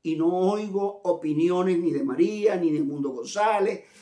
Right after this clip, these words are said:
ni ningún dirigente de peso válido. No estoy hablando del G cuatro porque eso no van a opinar. La directiva del P S U, tengo informaciones que la directiva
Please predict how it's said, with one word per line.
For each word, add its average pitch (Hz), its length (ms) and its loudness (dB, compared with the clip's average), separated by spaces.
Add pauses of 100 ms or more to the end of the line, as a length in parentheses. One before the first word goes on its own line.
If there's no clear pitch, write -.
(120)
ni 190 160 0
ningún 170 380 2
dirigente 202 600 0
de 180 140 0
peso 214 400 2
válido. 175 480 4
No 302 100 -8
estoy 285 160 -10
hablando 214 260 -4
del 190 100 -2
G 165 200 -2
cuatro 196 360 -2
porque 175 200 -8
eso 170 160 -8
no 165 120 2
van 165 160 2
a 165 40 4
opinar. 123 460 -6 (600)
La 180 160 -2
directiva 254 640 -2
del 240 100 -2
P 226 120 4
S 220 120 -2
U, 226 200 -6
tengo 226 200 -4
informaciones 202 840 -2
que 202 100 0
la 175 100 6
directiva 170 320 2